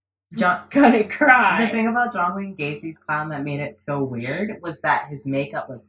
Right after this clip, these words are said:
Speaker 1: pointy. And the general clown rule is
Speaker 2: There's
Speaker 1: that
Speaker 2: a lot of things that were weird about John Wayne Gacy.
Speaker 1: Okay, other than the fact that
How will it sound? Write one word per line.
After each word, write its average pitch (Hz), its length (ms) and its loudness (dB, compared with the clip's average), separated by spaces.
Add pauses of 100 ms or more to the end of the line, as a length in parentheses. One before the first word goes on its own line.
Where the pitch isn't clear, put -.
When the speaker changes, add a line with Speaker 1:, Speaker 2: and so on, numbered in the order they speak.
Speaker 1:
pointy. 147 480 -14 (180)
And 135 320 -6
the 147 100 -12
general 143 360 -4
clown 135 460 -6
rule 139 260 -6
is - 60 -4
Speaker 2:
There's 285 120 -2
Speaker 1:
that 240 220 0
Speaker 2:
a - 40 -12
lot 170 300 4
of - 200 -16
things 156 320 -4
that 151 200 0
were 160 140 -4
weird 165 340 -6
about 156 360 -2
John 160 260 -8
Wayne 165 280 -8
Gacy. 147 640 -4
Speaker 1:
Okay, 156 520 0
other 147 280 -2
than 147 120 -4
the 135 140 -8
fact 131 240 -8
that 120 240 -10